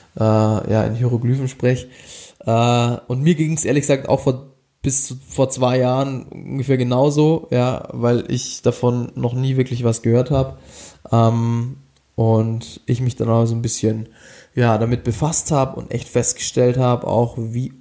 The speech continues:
unglaublich gut es tun kann und, ähm, wie, wie unglaublich krass das vielen Leuten hilft, einfach beim Runterkommen.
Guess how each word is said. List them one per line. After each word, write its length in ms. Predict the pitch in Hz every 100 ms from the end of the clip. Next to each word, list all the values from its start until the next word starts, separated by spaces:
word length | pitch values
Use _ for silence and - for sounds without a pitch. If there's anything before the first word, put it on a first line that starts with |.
| -
unglaublich 960 | 131 180 196 190 139 127 156 156 135 -
gut 240 | 151 156
es 160 | 127 -
tun 240 | 117 110
kann 360 | 120 113 120 -
und, 300 | 107 113 113
ähm, 240 | 127 117 117
wie, 100 | 113 - -
wie 80 |
unglaublich 580 | 127 147 143 135 135 -
krass 300 | - 139 -
das 120 | -
vielen 220 | - 135 127
Leuten 260 | 120 -
hilft, 300 | 123 147 - - - - -
einfach 220 | 127 127
beim 200 | 117 120
Runterkommen. 720 | 135 147 131 135 123 120